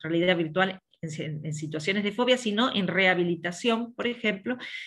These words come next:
en este caso, una rehabilitación en una persona para caminar. La realidad virtual tiene muchas utilidades, eh, que podremos aprovechar. Las aplicaciones, en general, eh, ya hay muchas,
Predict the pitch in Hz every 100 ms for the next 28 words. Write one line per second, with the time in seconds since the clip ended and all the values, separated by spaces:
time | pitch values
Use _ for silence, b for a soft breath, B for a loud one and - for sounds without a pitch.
0 | B 175 208 220 214 208 208 240 185 202
1 | 185 202 214 208 208 214 - 220 220 _
2 | 170 185 185 170 170 180 214 165 160 165
3 | 156 156 151 - 170 160 165 185 196 180
4 | 202 202 208 175 165 170 180 196 - 165
5 | 160 156 156 160 170 180 185 - B B
6 | B B B - 160 151 147 - - _
7 | 180 160 170 165 165 175 - 156 160 160
8 | 156 151 151 - - B B B - 180
9 | 202 196 208 214 220 269 240 226 269 -
10 | _ _ _ _ - 170 156 180 180 190
11 | 202 196 _ _ _ _ - 165 156 156
12 | 156 - 170 165 175 - _ _ _ 175
13 | 170 151 170 202 - 247 247